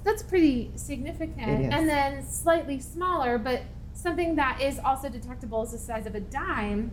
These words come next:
Speaker 1: but even smaller is what can be detected by coming to get a mammogram. Is that
Speaker 2: Yes,
Speaker 1: correct?
Speaker 2: ma'am. Definitely.
Speaker 1: That
Speaker 2: The
Speaker 1: is
Speaker 2: size of a, a
Speaker 1: unreal.
Speaker 2: pencil of a
Speaker 1: A
Speaker 2: head.
Speaker 1: pencil,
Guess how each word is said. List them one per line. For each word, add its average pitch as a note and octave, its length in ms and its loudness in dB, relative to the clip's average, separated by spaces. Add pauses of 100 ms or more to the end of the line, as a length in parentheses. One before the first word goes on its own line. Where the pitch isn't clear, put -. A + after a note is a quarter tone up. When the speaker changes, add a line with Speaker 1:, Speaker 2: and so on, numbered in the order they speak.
(420)
Speaker 1:
but B3 260 4
even D#4 340 8
smaller D4+ 640 0
is A3+ 240 0
what B3 200 2
can B3 120 0
be A3+ 100 0
detected G#3+ 640 -4
by A3 120 2
coming A3+ 420 -4
to A#3+ 120 -4
get G3+ 400 -2
a A3 60 -8
mammogram. G3+ 640 -6 (160)
Is - 80 -6
that B3+ 140 4
Speaker 2:
Yes, D3 140 12
Speaker 1:
correct? D#3+ 120 8
Speaker 2:
ma'am. B2+ 360 8 (200)
Definitely. C#3+ 640 4 (320)
Speaker 1:
That - 80 -8
Speaker 2:
The - 20 -2
Speaker 1:
is E3+ 100 6
Speaker 2:
size E3 300 6
of C3+ 140 4
a, D3 40 4
a - 40 4
Speaker 1:
unreal. D#4+ 440 0
Speaker 2:
pencil C#3+ 400 2
of - 60 -2
a C3+ 60 0
Speaker 1:
A - 20 2
Speaker 2:
head. C3 300 2
Speaker 1:
pencil, D#4+ 440 -10